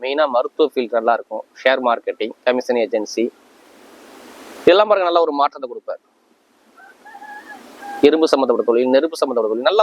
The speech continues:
ஒரு எதிர்காலம் வர வாய்ப்பு இருக்கு. பெண்களுக்கு எந்த காரியம் எடுத்தாலுமே நல்ல வெற்றிகள் உங்க பக்கம் தேடி வர்றதுக்கு வாய்ப்பு இருக்கு.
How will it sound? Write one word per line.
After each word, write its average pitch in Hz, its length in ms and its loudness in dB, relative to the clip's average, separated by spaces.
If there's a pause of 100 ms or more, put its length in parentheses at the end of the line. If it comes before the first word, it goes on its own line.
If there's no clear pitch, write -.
ஒரு 156 160 2
எதிர்காலம் 135 320 -2
வர 110 140 -8
வாய்ப்பு 107 200 -6
இருக்கு. - 200 -2
பெண்களுக்கு 214 480 2
எந்த 147 200 -2
காரியம் 143 200 0
எடுத்தாலுமே 147 280 -4
நல்ல 127 180 2
வெற்றிகள் 120 320 -2
உங்க 107 140 -6
பக்கம் 98 220 -2
தேடி 90 160 -2
வர்றதுக்கு 135 280 -2
வாய்ப்பு - 200 -6
இருக்கு. - 160 -20